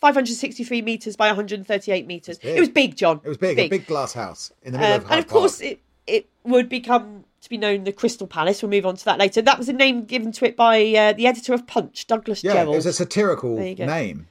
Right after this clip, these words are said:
Speaker 2: It was
Speaker 1: Yeah.
Speaker 2: a sort of, it was a joke, you know, the Crystal Palace.
Speaker 1: Yeah.
Speaker 2: So Crystal Palace Football Club, where it was eventually moved, are nick-, are named after a sort of a satirical pun, <laughs> which is weird.
Speaker 1: Yeah. <laughs>
Speaker 2: And a part of London is based on that now, you know. But anyway,
Speaker 1: Yeah.
Speaker 2: some didn't like it, did they? John
Speaker 1: No.
Speaker 2: Ruskin, the author and artist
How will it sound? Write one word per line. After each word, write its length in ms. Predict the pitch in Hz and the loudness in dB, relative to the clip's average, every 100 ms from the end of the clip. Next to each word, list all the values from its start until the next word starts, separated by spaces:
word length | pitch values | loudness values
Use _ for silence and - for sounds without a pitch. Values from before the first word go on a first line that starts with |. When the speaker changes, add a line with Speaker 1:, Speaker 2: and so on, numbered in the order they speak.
| _ _ _ _ _ | _ _ _ _ _
Speaker 2:
It 40 | 143 | 0
was 60 | |
Speaker 1:
Yeah. 120 | 233 180 | 4 4
Speaker 2:
a 20 | |
sort 120 | 156 | 2
of, 120 | 120 | -2
it 80 | 139 | -6
was 100 | 113 | -4
a 60 | 123 | -4
joke, 400 | 143 143 90 - _ | -2 -4 -6 -12 _
you 100 | 110 | -8
know, 80 | 82 | -8
the 80 | 90 | -10
Crystal 260 | 110 - | -16 -16
Palace. 300 | - 190 160 | -4 -4 -4
Speaker 1:
Yeah. 60 | - - | -8 -8
Speaker 2:
So 100 | 147 | -2
Crystal 240 | 208 185 | -2 0
Palace 220 | 160 120 | -4 -2
Football 240 | - 127 104 | -4 -4 -4
Club, 320 | 90 104 - _ - | -6 -6 -8 _ -4
where 240 | 113 107 | -2 0
it 60 | 98 | -2
was 120 | 95 | -4
eventually 320 | 113 101 98 | -6 -6 -6
moved, 400 | 127 104 90 - | -2 -2 -4 -8
are 140 | 107 117 | -6 -2
nick-, 280 | 139 139 123 | -2 -4 -4
are 80 | |
named 260 | 135 139 139 | -2 0 0
after 300 | 135 - 131 | -2 0 -2
a 100 | 120 | -2
sort 140 | 143 | -4
of 80 | 131 - _ _ _ | -6 -8 _ _ _
a 80 | 123 | -14
satirical 520 | - 135 147 139 151 | -10 -6 -4 -4 -6
pun, 380 | - 160 131 78 _ | -6 -8 -8 -12 _
<laughs> 300 | - _ _ - | -20 _ _ -16
which 140 | 123 | -14
is 80 | 107 | 0
weird. 160 | 262 | 2
Speaker 1:
Yeah. 640 | - 359 381 - 427 - 370 | 2 2 0 2 0 2 0
<laughs> 100 | - | 2
Speaker 2:
And 40 | |
a 60 | - | 0
part 220 | - 190 170 | 2 -2 -2
of 100 | 156 | -2
London 320 | 202 165 104 | -2 -2 -6
is 100 | 98 | -10
based 280 | 101 92 95 | -14 -16 -18
on 80 | |
that 160 | 90 78 | -20 -20
now, 180 | 117 82 | -20 -18
you 80 | 120 | -20
know. 140 | 92 95 _ _ | -20 -20 _ _
But 140 | 151 151 | -8 -4
anyway, 180 | 160 214 | 0 2
Speaker 1:
Yeah. 240 | 214 151 - _ _ | 0 -4 -12 _ _
Speaker 2:
some 160 | - 208 | -6 -2
didn't 160 | 202 | -2
like 220 | 175 190 139 | 0 -2 -4
it, 60 | |
did 100 | 160 | -8
they? 240 | 131 90 - _ _ _ _ | -8 -12 -14 _ _ _ _
John 180 | 151 143 | -6 -2
Speaker 1:
No. 20 | 151 | -2
Speaker 2:
Ruskin, 460 | 214 180 151 156 143 | 0 0 0 -6 -8
the 160 | 131 | -6
author 300 | 127 131 - | -6 -8 -10
and 100 | 127 | -12
artist 460 | 123 120 147 - | -12 -12 -14 -18